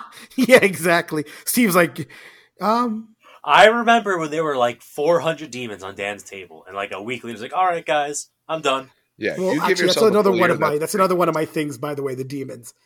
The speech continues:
Speaker 1: 'cause they're not.
Speaker 3: Uh, so here's the other question, though.
Speaker 1: Yeah.
Speaker 3: What's the cutoff? Because these mar-, these armies are still being supported. New models are coming out. Like,
Speaker 1: Exactly.
Speaker 3: in January, I get two or three new units.
Speaker 1: Uh, the cutoff
Speaker 3: So
Speaker 1: will
Speaker 3: what's your
Speaker 1: be
Speaker 3: cutoff?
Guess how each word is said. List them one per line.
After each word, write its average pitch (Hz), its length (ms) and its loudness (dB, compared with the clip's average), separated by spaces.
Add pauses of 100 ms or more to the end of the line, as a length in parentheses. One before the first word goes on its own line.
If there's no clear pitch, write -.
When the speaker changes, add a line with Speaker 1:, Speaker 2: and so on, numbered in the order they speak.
(140)
Speaker 1:
'cause 131 140 -10
they're 156 80 -2
not. 156 220 -10 (320)
Speaker 3:
Uh, 147 80 6 (180)
so 135 200 0
here's 139 300 -4
the 151 80 0
other 156 120 -2
question, 156 400 -6
though. 69 180 -8 (140)
Speaker 1:
Yeah. 135 200 -12 (560)
Speaker 3:
What's 120 320 -4
the 139 100 -10
cutoff? 143 640 -6
Because 95 580 -10 (100)
these 98 320 -10
mar-, 95 420 -4
these 113 260 -12
armies 147 360 -10
are 92 80 -10
still 120 280 -6
being 139 200 -12
supported. 135 540 -12
New 85 140 -12
models 113 360 -8
are 127 40 -10
coming 131 320 -16
out. 127 180 -10
Like, 175 140 -8
Speaker 1:
Exactly. 156 280 -6
Speaker 3:
in 101 60 -6
January, 95 440 -2 (120)
I 90 120 -4
get 117 220 -6
two 131 160 -8
or 123 100 -6
three 120 260 -10
new 117 140 -10
units. 110 440 -12
Speaker 1:
Uh, 175 220 0
the 196 100 -4
cutoff 254 440 -2
Speaker 3:
So 294 60 0
Speaker 1:
will 262 80 -2
Speaker 3:
what's 214 140 -2
your 208 100 -4
Speaker 1:
be 202 60 -6
Speaker 3:
cutoff? - 340 -6